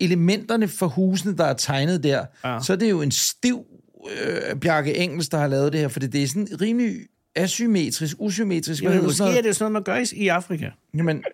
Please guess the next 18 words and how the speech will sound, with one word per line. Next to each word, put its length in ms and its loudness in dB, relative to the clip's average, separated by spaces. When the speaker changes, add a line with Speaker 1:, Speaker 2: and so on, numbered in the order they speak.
Speaker 1:
vil 240 4
du 80 4
købe, 800 2
vil 200 0
du 200 -2
Speaker 2:
Nej, 120 2
Speaker 1:
købe 380 4
Speaker 2:
nej. 200 2
Speaker 1:
toldfri 400 2
cigaretter 500 4
af 60 2
en, 120 0
der 60 4
har 80 4
tegnet 340 2
det 100 2
her? 120 0
Speaker 2:
Nej. 160 -2